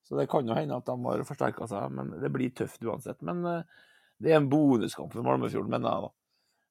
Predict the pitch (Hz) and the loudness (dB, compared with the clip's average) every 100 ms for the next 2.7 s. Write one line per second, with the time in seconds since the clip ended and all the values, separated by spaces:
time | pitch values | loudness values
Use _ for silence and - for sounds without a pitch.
0 | - 131 135 139 139 139 139 131 127 135 | -4 -2 0 2 2 2 2 2 2 4
1 | 147 123 - 196 - 139 185 202 202 139 | 6 6 6 0 2 2 2 2 2 6
2 | 113 117 147 131 113 117 | 8 10 8 8 6 2